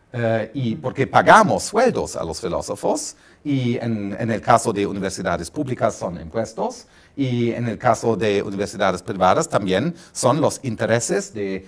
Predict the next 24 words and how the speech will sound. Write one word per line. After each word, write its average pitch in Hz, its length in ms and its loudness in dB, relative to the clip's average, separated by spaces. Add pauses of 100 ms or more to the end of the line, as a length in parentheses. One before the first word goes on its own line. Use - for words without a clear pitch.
(140)
imprefa-, 101 460 -4
eh, 107 200 -6
empresarios, 131 920 2
de 107 100 0
los 92 180 -2
estudiantes, 113 600 -8
etcétera. 87 540 -10 (240)
Entonces, 131 560 -4
el 170 200 4
filósofo 113 760 0
que, 101 440 0 (180)
que 110 340 -2
el 127 80 -2
filósofo 127 560 -2
pago, 208 880 0
¿no? 127 380 -4 (240)
Eh, 135 40 0
al 123 500 2
quien 151 500 -2 (200)
permitimos 131 1080 2 (120)
su 262 320 -6
libertad 156 500 2
radical 117 580 -2
académica, 131 760 -4